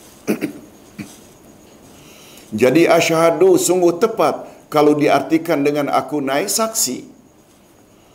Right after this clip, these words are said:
Tetapi walaupun terjemahannya sudah tepat, saya yakin masih banyak lagi dari kalangan umat Islam yang masih kabur terhadap kehendak dan pemahaman kata syahadah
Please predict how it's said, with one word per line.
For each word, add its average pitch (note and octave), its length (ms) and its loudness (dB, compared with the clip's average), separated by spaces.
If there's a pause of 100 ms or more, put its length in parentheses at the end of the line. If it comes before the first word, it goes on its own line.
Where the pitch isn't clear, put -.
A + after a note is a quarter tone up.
(160)
Tetapi E3 800 -2 (880)
walaupun C#3+ 560 0
terjemahannya E3+ 880 -2
sudah E3 320 -2
tepat, E3 480 -4 (400)
saya C#3 400 2
yakin G3 480 -2
masih F3+ 320 -4
banyak G3+ 400 -2
lagi D#3 320 -2
dari C#3 320 -2
kalangan D3+ 480 -2
umat E3 320 -2
Islam D#3+ 640 -4 (340)
yang F3 240 -6
masih F#3+ 360 -2
kabur F3 520 -2
terhadap D3 400 0
kehendak D#3 640 -2
dan D3+ 200 -2
pemahaman D#3 760 -2 (240)
kata D3 320 -2
syahadah D#3 840 -2